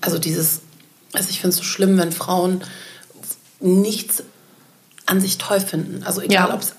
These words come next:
Speaker 1: optisch oder eine Eigenschaft oder so ist. <clears throat> Das finde ich ganz furchtbar, wenn mich solche Nachrichten erreichen, wo Frauen dann
Speaker 2: Ja.
Speaker 1: sagen, „Ich kann mich überhaupt nicht annehmen, wie
Speaker 2: Mhm.
Speaker 1: machst du das?“ Oder,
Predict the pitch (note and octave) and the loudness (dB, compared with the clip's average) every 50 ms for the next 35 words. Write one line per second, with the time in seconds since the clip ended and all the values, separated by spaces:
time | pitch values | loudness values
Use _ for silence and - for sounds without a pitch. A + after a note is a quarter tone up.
0 | _ - G3 F#3+ - - - A#3 A3+ - - - - G3 F#3 E3+ E3+ E3+ F3+ - | _ -12 -12 -8 -4 -4 -2 -2 -2 -2 -4 -6 -8 -6 -4 -2 -2 -2 -4 -6
1 | - - - - _ _ _ - F3+ F#3 F#3+ E3+ F3+ G3 G3+ A3 A3 A3 - - | -10 -14 -20 -20 _ _ _ -8 -6 -6 -4 -4 -4 -4 -2 -2 -4 -6 -6 -6
2 | E3+ - - - - F#3 F3+ E3 D#3+ F#3+ G3 - G3+ F#3+ - - - - - - | -8 -10 -10 -10 -6 -4 -2 -2 -2 -2 -2 -2 -2 -2 -4 -6 -12 -18 -16 -18
3 | - - - - - - - - - - - - G3+ G#3+ F#3+ F#3 F#3 E3+ - - | -18 -20 -20 -20 -20 -12 -6 -6 -2 0 2 4 6 6 6 4 4 2 0 2
4 | F#3+ F#3+ F3+ - - F#3+ F#3+ G3 G3 - - - - A#3+ B3+ B3 G3+ E3 D#3+ D#3+ | 2 2 0 0 0 0 0 0 0 -2 -4 -2 0 0 0 2 0 0 0 0
5 | E3 D#3+ D#3+ E3+ E3+ D#3+ - E3 D#3+ D#3+ D#3+ E3 - - - F3 - - F#3+ - | -2 -4 -4 -6 -8 -8 -6 -6 -6 -6 -8 -10 -10 -8 -8 -6 -6 -6 -8 -8
6 | - F3+ E3 F3 - - - E3 E3+ G3 F#3 F#3 F#3 F#3+ F#3+ F#3 E3+ E3+ - - | -8 -10 -10 -10 -10 -10 -6 0 2 4 6 6 6 6 6 4 4 0 -4 -12
7 | - - - - - - - - - - - - G3 F#3+ F#3+ F#3 - F3 E3+ - | -14 -16 -16 -18 -18 -18 -16 -16 -10 -6 -2 2 2 2 2 2 -2 -6 -6 -4
8 | - G3+ G#3+ G#3+ - G3+ G3 F#3 - - F#3 F#3+ F#3+ F#3 F#3 F#3 F#3+ F#3+ F#3 F#3+ | 0 0 0 0 0 -4 -4 -2 -2 -2 0 2 4 4 4 4 2 2 2 2
9 | F#3 F3 E3+ - F3 E3 E3 D#3+ D#3+ D#3+ D#3+ D#3+ D#3+ G3+ F#3+ G3 F#3 F3+ F#3 F#3 | 0 0 0 0 2 2 4 4 4 4 4 2 2 0 0 0 2 2 2 0
10 | F#3 F#3 - - G3 G3 E3+ E3 | -2 -2 -4 -6 -4 -4 -4 -4